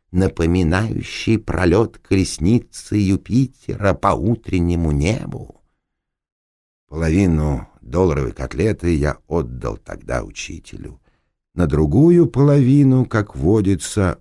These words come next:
устроил вечеринку для бывших поварят из гнезда Зокал. Мы сняли за гроши какую-то ржавую баржу, поставили на палубе стол, завалили его снедью и выпивкой, наняли двух аккордеонистов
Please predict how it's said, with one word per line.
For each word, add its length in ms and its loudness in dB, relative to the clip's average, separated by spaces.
устроил 760 0
вечеринку 840 -2
для 200 -10
бывших 420 -8
поварят 500 -8
из 120 -14
гнезда 400 -8
Зокал. 560 -14
Мы 400 2
сняли 800 0
за 260 -2
гроши 560 -2
какую-то 600 -4
ржавую 580 -4
баржу, 720 -4
поставили 580 2
на 180 -2
палубе 480 -4
стол, 540 0
завалили 580 4
его 320 4
снедью 840 2
и 200 2
выпивкой, 920 2
наняли 600 4
двух 500 0
аккордеонистов 1300 0